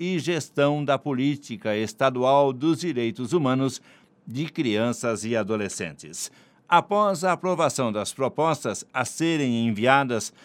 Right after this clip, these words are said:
para a próxima etapa da conferência,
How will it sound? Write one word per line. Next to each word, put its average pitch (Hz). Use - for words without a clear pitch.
para 139
a 120
próxima 147
etapa 113
da 98
conferência, 131